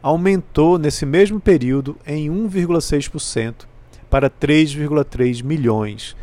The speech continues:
somente no ano dois mil e vinte. Dentre os países emergentes, o Brasil ainda tem o maior acúmulo de demandas em espera de resposta, com cento e quarenta mil oitocentos e cinquenta e seis pedidos.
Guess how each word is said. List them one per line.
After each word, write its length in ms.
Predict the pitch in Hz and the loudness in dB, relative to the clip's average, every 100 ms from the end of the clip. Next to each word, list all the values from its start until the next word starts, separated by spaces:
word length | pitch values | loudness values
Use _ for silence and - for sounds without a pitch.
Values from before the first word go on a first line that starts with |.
| - - | -16 -8
somente 520 | - 175 123 131 - | -2 0 0 -4 -6
no 140 | 135 | -6
ano 160 | 123 123 | -6 -4
dois 220 | 127 117 | -4 -4
mil 120 | 123 | -4
e 60 | 135 | -8
vinte. 420 | 101 90 - - - - - - - | -8 -14 -16 -20 -20 -20 -20 -20 -4
Dentre 340 | 127 156 170 | 2 2 2
os 80 | 160 | -2
países 300 | - 139 127 | 2 2 2
emergentes, 800 | 143 123 107 123 143 - 107 - - - - - | 0 0 0 -2 -4 -6 -12 -14 -18 -20 -18 -6
o 100 | 135 | -2
Brasil 640 | 147 156 117 107 156 143 135 | 4 4 4 2 -2 -2 -6
ainda 280 | 156 165 | -8 -6
tem 200 | 165 175 | -6 -4
o 40 | 165 | -2
maior 460 | 160 160 196 214 | 0 2 2 2
acúmulo 480 | 202 - 185 185 185 | -2 0 0 2 0
de 140 | 165 170 | 0 0
demandas 640 | 175 135 131 143 139 131 | 0 0 -2 -2 -2 -2
em 100 | 156 | -4
espera 460 | 151 - 135 131 135 | -6 -2 0 2 0
de 100 | 139 | -2
resposta, 720 | 170 - 113 98 - - - - - - - | -4 -4 -4 -4 -6 -16 -20 -20 -20 -20 -8
com 160 | 127 | -4
cento 460 | 120 - 147 156 156 | -4 0 0 -2 -4
e 40 | |
quarenta 520 | - 156 135 143 147 127 | -4 -2 -2 -4 -4 -6
mil 380 | 107 113 131 - | -6 -6 -6 -6
oitocentos 880 | 143 139 147 - - 151 165 160 147 | -6 -4 -6 -6 -4 -4 -4 -6 -6
e 80 | |
cinquenta 480 | 143 151 135 147 143 | -6 -8 -8 -8 -8
e 40 | 135 | -8
seis 360 | - 113 110 | -6 -8 -8
pedidos. 720 | - 165 101 90 87 - - | -10 -10 -10 -12 -12 -16 -18